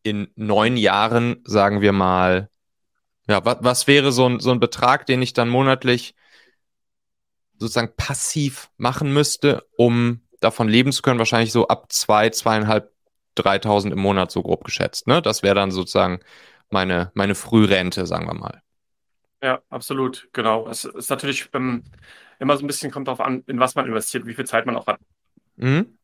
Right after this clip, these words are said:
Speaker 2: Bei mir war der große Hebel, und das muss ich auch, sage ich auch immer ehrlich und fair da offen dazu, äh, transparent.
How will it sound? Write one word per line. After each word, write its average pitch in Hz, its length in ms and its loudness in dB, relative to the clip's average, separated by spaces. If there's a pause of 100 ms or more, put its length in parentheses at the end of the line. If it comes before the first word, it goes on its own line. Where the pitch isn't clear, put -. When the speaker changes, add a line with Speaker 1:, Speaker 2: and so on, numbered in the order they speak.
(280)
Speaker 2:
Bei 107 80 -6
mir 123 140 0
war 147 80 4
der 147 100 2
große 147 260 -2
Hebel, 147 260 0
und 131 60 2
das 120 100 -4
muss 135 160 -6
ich - 100 -10
auch, - 160 -2
sage 127 160 2
ich 131 100 -8
auch - 140 -4
immer 143 200 0
ehrlich 139 280 -4
und 120 140 -12
fair 131 200 -2
da - 60 -2
offen 143 200 -6
dazu, 123 420 -4
äh, 113 140 2
transparent. 107 580 -6